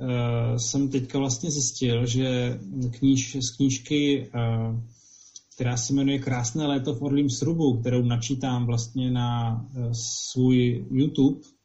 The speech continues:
čas od času pro s-, pro svoje dítě, aby mělo co poslouchat před spaním, tak, eh, on se nějak vydal právě po stopách tady té knížky a našel vlastně ten, ten srub, o kterým to tam celý je,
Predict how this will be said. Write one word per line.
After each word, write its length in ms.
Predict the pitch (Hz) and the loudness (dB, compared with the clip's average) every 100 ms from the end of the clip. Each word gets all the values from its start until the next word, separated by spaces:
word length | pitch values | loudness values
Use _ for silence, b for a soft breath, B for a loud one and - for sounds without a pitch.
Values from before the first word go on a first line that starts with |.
| _ - | _ -8
čas 220 | 127 117 | -4 -4
od 140 | 127 - | -4 -4
času 520 | 131 117 123 117 - | -4 -2 0 -2 -2
pro 100 | 127 | -6
s-, 100 | 117 - | -6 -8
pro 100 | 120 | -6
svoje 300 | 113 127 123 | -6 0 2
dítě, 380 | 117 120 117 120 | 4 2 2 -2
aby 320 | 117 113 117 - | 0 -2 -2 -4
mělo 320 | 131 123 120 | -2 -2 -2
co 100 | 127 | -2
poslouchat 500 | 123 120 127 120 139 | -4 -2 -2 -2 -4
před 180 | - 123 | -6 -8
spaním, 500 | - 123 113 101 - - B B B B B _ | -4 -2 -2 -4 -8 -14 B B B B B _
tak, 360 | - 120 113 - | -4 -4 -4 0
eh, 340 | 127 127 127 127 123 131 | 2 2 2 0 -4 -2
on 180 | 131 127 | 0 0
se 140 | 139 | 0
nějak 280 | 139 139 131 | 0 0 2
vydal 680 | 127 131 135 131 131 131 135 | 4 4 2 0 0 -2 -4
právě 420 | - 123 123 131 | -6 -4 -2 -2
po 160 | 131 | -4
stopách 460 | 123 139 127 123 120 | -4 -4 -4 -6 -4
tady 160 | 127 127 | -2 -2
té 180 | 135 135 | -2 -4
knížky 600 | - 139 - - 120 120 | 0 0 -2 0 0 0
a 80 | |
našel 360 | 123 120 - 131 | -2 -2 -2 0
vlastně 340 | 123 117 - 131 | 0 -2 -4 -2
ten, 360 | 139 135 135 | 0 0 0
ten 180 | - 139 | 0 0
srub, 320 | 120 139 135 | 4 2 2
o 80 | 135 | 0
kterým 300 | 113 127 127 | -2 0 0
to 100 | 131 | 0
tam 220 | 127 131 | -2 -4
celý 240 | 123 135 135 | -2 0 2
je, 320 | 123 117 | 0 -2